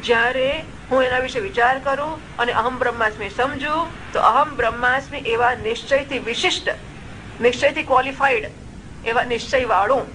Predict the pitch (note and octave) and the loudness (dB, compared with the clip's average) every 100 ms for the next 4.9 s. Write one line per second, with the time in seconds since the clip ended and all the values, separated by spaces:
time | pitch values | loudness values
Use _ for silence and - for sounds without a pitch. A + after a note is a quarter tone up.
0 | - - - - - - - G#3+ A3 A#3+ | -14 -16 -16 -16 -16 -8 -2 -2 0 2
1 | C4+ D#4 C#4+ B3+ A#3 G#3+ G#3 A3 A3+ A#3+ | 4 2 0 0 2 0 0 0 2 2
2 | A3+ G#3+ G#3 G#3+ C4 B3+ C4 B3+ B3+ C#4 | 0 -2 -2 -2 2 2 4 0 2 2
3 | C#4+ A#3 G#3+ G3+ G#3+ - C4 C4+ C#4 C4 | 2 2 -2 0 -2 0 2 2 0 -4
4 | G3+ G#3 D#4 D#4 D4 C4+ A3+ A#3 | -2 -2 0 0 0 0 2 0